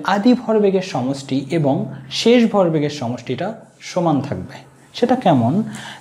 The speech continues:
যেমন ধরো এটা একটা বস্তু আমাদের, যার ভর হচ্ছে এম ওয়ান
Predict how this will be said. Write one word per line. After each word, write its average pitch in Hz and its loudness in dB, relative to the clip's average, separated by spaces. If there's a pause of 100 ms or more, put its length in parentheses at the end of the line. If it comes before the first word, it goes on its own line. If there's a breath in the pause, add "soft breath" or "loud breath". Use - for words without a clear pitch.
যেমন 233 4
ধরো 127 2
এটা 180 2
একটা 202 2
বস্তু 135 0
আমাদের, 123 -2 (540)
যার 156 4
ভর 160 0
হচ্ছে 175 -2 (360)
এম 131 -2
ওয়ান 120 -6